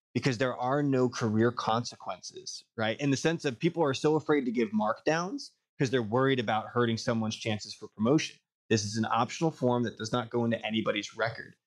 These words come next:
So now is the best time to the ratees out there. Go to your rater and say, "No, mark me down where you think I need to work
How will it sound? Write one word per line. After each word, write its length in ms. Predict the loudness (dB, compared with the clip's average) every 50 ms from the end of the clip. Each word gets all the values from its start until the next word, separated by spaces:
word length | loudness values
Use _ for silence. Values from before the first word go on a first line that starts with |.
| _ _
So 360 | -2 0 2 2 2 0 -4 -6
now 420 | -2 0 2 2 2 2 2 0 0
is 200 | 0 0 0 0
the 80 | -2
best 380 | -2 0 2 2 2 0 -2 -4
time 420 | -2 0 0 2 2 0 -2 -4 -6
to 80 | -2 -2
the 80 | 0 2
ratees 500 | 4 2 2 2 0 2 2 4 4 4
out 220 | 2 0 -2 -6
there. 260 | -10 -12 -12 -12 -16 _ _ _ _
Go 120 | 2 2
to 60 | 4 4
your 100 | 2 4
rater 240 | 4 2 2 0
and 100 | -2 -4
say, 140 | -2 -2 -2
"No, 480 | 0 0 2 2 4 2 2 0 -6 -6 -2
mark 300 | 0 0 0 0 0 0
me 140 | 0 0
down 340 | 2 2 2 2 0 0 -2
where 100 | -2 -2
you 140 | 0 0 0
think 260 | 0 0 -2 -2 0
I 160 | 0 0 0
need 220 | 0 0 -2 -2 -4
to 140 | -6 -8 -2
work 280 | 0 2 0 0 -2